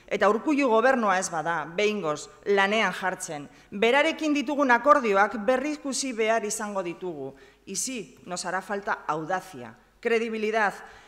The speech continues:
nuevas formas y nuevas actitudes a la hora de establecer nuestra relación con el ciudadano y de desarrollar las políticas.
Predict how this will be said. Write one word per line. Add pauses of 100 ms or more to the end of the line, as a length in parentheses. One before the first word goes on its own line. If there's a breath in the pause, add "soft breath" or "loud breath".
(240 loud breath)
nuevas
formas
y
nuevas
actitudes
a
la
hora
de
establecer
nuestra
relación
con
el
ciudadano
y
de
desarrollar
las
políticas.